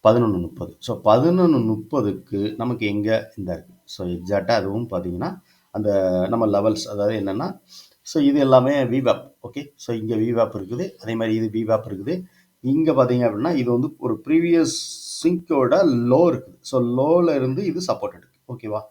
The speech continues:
So, அப்போ இது பார்த்தீங்க அப்படின்னா, அதே சேம்ல கால் பார்த்தீங்க அப்படின்னா, அந்த ப்ரீவியஸோட சிங்கோட ஹைல இருந்து ரெசிஸ்டன்ஸ் எடுக்கு. So, இங்க நமக்கு வந்து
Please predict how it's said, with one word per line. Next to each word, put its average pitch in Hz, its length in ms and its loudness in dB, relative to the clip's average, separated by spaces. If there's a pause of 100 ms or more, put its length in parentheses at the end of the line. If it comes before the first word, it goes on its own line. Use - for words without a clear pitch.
(300)
So, - 180 -10
அப்போ 113 420 -4 (480)
இது 185 160 0
பார்த்தீங்க 160 320 4
அப்படின்னா, 147 140 2
அதே 160 260 2
சேம்ல 147 460 0
கால் 139 260 6
பார்த்தீங்க 127 340 0
அப்படின்னா, 123 120 -6
அந்த 170 140 -2
ப்ரீவியஸோட 139 760 -2
சிங்கோட 135 400 -2
ஹைல 123 160 0
இருந்து 131 340 -2
ரெசிஸ்டன்ஸ் 135 760 -4
எடுக்கு. - 300 -14
So, 113 200 -12
இங்க 135 440 0
நமக்கு 117 320 -4
வந்து 123 340 -6